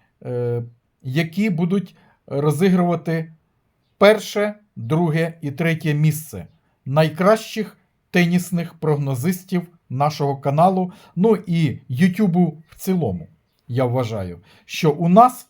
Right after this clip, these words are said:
зібрались на майстер-класі найкращі тенісні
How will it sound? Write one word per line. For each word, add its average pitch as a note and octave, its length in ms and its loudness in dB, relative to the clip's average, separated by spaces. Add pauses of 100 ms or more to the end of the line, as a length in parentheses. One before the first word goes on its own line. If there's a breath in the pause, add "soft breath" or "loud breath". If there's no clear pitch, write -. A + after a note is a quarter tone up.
(100)
зібрались A#2+ 800 -6 (240)
на D3+ 140 2
майстер-класі C#3+ 920 -2 (260 soft breath)
найкращі E3 880 0 (240)
тенісні F3+ 680 0